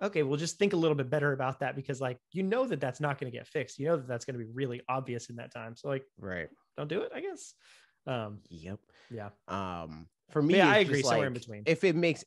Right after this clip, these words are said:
Speaker 2: any more, like, if it wins over more developers, if more
Speaker 1: Yeah,
Speaker 2: developers
Speaker 1: yeah,
Speaker 2: are like,
Speaker 1: totally.
Speaker 2: "All right, I'll develop for this," that's all I care about. I don't really care
Speaker 1: Yeah.
Speaker 2: about even the boosts to my current games. <laughs>
Speaker 1: Mm-hmm.
Speaker 2: Like, even if it was, like, Smash Brothers just runs at four K,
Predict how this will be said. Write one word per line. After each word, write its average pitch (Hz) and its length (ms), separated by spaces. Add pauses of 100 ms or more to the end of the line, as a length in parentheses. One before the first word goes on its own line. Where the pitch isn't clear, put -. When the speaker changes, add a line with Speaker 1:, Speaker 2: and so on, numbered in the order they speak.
Speaker 2:
any 127 380 (540)
more, 120 640
like, 123 300 (880)
if 202 140
it 240 60
wins 196 280
over 156 200
more 123 200
developers, 104 540
if 110 140
more 135 180
Speaker 1:
Yeah, 151 80
Speaker 2:
developers 135 300
Speaker 1:
yeah, 208 120
Speaker 2:
are 120 60
like, 113 180
Speaker 1:
totally. 113 280
Speaker 2:
"All 240 120
right, 208 200 (180)
I'll 156 140
develop 139 360
for 127 80
this," 127 280
that's 175 240
all 120 100
I 110 100
care 110 180
about. 85 220
I 120 60
don't 156 120
really 120 180
care 120 140
Speaker 1:
Yeah. 113 60
Speaker 2:
about 104 300 (420)
even 240 420
the 143 120
boosts 147 560
to 175 80
my 139 180
current 135 400
games. 90 580
<laughs> - 40
Speaker 1:
Mm-hmm. 135 340
Speaker 2:
Like, 123 360
even 196 240
if 160 100
it 165 60
was, 113 180
like, - 180
Smash 135 380
Brothers 92 320
just 87 180
runs 120 260
at 92 100
four 175 280
K, - 140